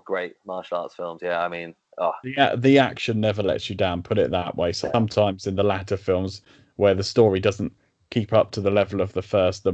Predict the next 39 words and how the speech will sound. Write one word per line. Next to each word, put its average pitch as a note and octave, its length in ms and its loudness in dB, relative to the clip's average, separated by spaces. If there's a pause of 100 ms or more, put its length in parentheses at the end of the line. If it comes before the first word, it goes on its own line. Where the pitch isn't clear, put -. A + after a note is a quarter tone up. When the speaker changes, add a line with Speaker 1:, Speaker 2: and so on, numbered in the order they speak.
(140)
Speaker 2:
the G2 180 0
martial G2+ 360 2
arts E2+ 200 0
and F#2+ 120 -4
the F2+ 100 -2
action F#2 460 -4
really F2+ 320 0
is F2 220 -2
never, F#2+ 500 2 (1160)
is, F#2 200 0
is, F#2 540 -2
is F#2+ 220 2
never G2 320 2
poor. F#2 360 4
It's - 180 0
always F#2 340 2
at - 100 0
the D#2+ 80 2
m-, F#2 140 -2
highest F#2 760 -2
possible F2+ 580 -2
caliber, F2 520 0
and E2+ 100 0
it's D2 140 -2
just - 220 -4
extremely F2+ 720 0
entertaining F2 600 -4
to - 120 -10
watch. - 300 2 (420)
But A2 280 8 (1120)
that's E3+ 160 0
the F3+ 80 2
thing F#3+ 160 6
with D#3+ 160 4
this F#3+ 240 4
one E3+ 160 4
as - 120 0
well. D#3 380 8
It, - 240 2